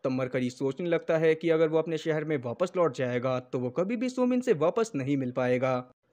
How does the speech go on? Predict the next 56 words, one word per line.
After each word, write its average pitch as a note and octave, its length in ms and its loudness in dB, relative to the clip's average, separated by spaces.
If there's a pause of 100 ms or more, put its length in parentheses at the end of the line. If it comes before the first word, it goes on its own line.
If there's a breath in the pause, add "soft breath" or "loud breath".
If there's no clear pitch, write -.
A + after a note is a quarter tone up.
(100)
पर C#4 100 2
क्योंकि C#4 260 0
अब C#4+ 80 4
मरकरी C4+ 400 2
खुद D#3 180 -4
भी G3+ 140 -4
सोमिन A3 300 0
को A3 100 4
काफ़ी G#3+ 280 0
ज़्यादा G#3+ 240 4
पसंद F#3 340 -4
करने G#3+ 280 2
लग C3 200 0
गया B2 260 2
था, C3 380 -2
इसीलिए C#3+ 320 2
वो C3 120 0
डिसाइड G#3+ 400 0
करता B3+ 240 4
है B3+ 160 6
कि B3+ 120 -4
वो B3+ 160 2
सोमिन A#3+ 340 0
के B3+ 100 0
साथ B3 260 0
ही A#3+ 80 2
रहेगा। B2+ 500 0 (220)
तब B2 140 2
वो C3 80 0
सोमिन D3 340 -4
के D#3 100 -2
सामने D3+ 360 0
बहाने B2+ 360 -2
बनाने A#3+ 300 0
लगता C#3 300 -2
है C3+ 240 2
कि C3 180 -8
सोमिन D3+ 320 -2
के F#3+ 100 2
हाथ F3 240 0
का F#3 80 4
खाना F#3+ 260 -2
उसको A#3 260 2
बहुत A#3 300 4
ज़्यादा C3 220 0
पसंद C3+ 380 -4
है, C3+ 340 0
इसीलिए C4+ 300 -2
वो C4 100 2
अपने C4 220 2
शहर B3+ 240 2
में C4 120 2
वापस C4 360 4
नहीं C3+ 240 -2
लौटना C3 320 0
चाहता। C3 380 2